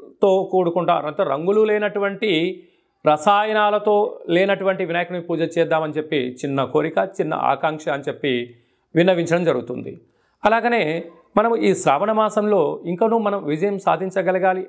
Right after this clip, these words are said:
అన్నట్లయితే మనము శుద్ధ, ఆ, బహుళాష్టమి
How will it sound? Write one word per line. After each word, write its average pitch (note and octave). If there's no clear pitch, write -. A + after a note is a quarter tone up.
అన్నట్లయితే D#3+
మనము F3
శుద్ధ, C#3
ఆ, F3+
బహుళాష్టమి F#3+